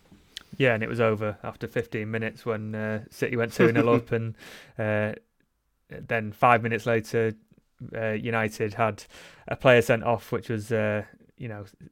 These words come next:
Speaker 1: a very, very clear red card, and by, I think, twenty-three minutes in, City were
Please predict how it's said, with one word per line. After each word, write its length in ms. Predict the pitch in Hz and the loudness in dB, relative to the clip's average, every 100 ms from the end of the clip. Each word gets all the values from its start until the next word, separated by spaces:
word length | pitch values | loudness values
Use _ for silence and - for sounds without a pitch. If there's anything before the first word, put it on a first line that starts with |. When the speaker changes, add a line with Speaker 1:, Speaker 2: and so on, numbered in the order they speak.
| - | -20
Speaker 1:
a 60 | 113 | -14
very, 320 | 110 104 107 | -8 -6 -6
very 240 | - 110 107 | -2 -2 0
clear 260 | - 110 | 2 2
red 160 | 107 98 | 0 0
card, 320 | 113 110 107 | 2 2 2
and 240 | 107 104 - - - - _ 117 | -2 -6 -12 -20 -20 -20 _ 2
by, 80 | 110 - | 2 0
I 20 | |
think, 160 | 117 104 | -4 0
twenty-three 380 | 135 117 113 110 | 2 2 2 0
minutes 260 | 107 107 | -2 -2
in, 160 | 113 107 | -2 -2
City 300 | 113 104 110 | -4 -4 -2
were 180 | 104 | -2